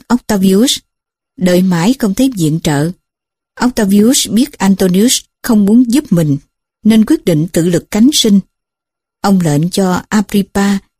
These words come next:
nhanh chóng đóng một chiếc thuyền chiến cỡ lớn. Octavia đến chỗ anh trai thông báo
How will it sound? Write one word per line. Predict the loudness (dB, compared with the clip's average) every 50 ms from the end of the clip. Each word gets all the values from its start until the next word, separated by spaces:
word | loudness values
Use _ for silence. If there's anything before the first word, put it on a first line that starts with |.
| _ _
nhanh | -4 -2 -2 0 -2 -2
chóng | -2 0 0 0 -2 -2 _
đóng | 0 2 2
một | 2 0 -2 -4
chiếc | -4 -4 -4 -4 -4 _
thuyền | -2 0 0 0
chiến | 0 0 0 0 0 0
cỡ | -2 0
lớn. | 0 2 2 2 2 0 -2 -8 _ _ _ _ _ _ _ _ _ _ _ _ _ _ -4
Octavia | -4 -4 -2 -2 -4 -2 0 0 0 2 2 2 0 0
đến | 0 0 2 2 2 2
chỗ | 0 -2 -2 0 0
anh | 2 2 0
trai | 0 -2 -4 -2 -2 -2 -2
thông | -2 -4 -4 -2
báo | -4 -2 -2 -2 -2